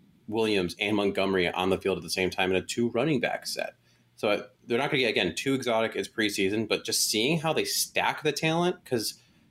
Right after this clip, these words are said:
they have more weapons this year than they've really ever had. So how are they gonna utilize all these weapons to their best efficiency?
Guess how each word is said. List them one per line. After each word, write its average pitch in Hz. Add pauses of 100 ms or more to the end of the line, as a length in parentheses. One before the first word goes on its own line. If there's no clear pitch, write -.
(420)
they 117
have 139
more 113
weapons 104
this 90
year 135
than 98
they've 90 (220)
really 104
ever 76
had. 98 (120)
So 101
how 110
are 110
they 110
gonna 95
utilize 98
all 90
these 90
weapons 90 (1300)
to 110
their 92
best -
efficiency? -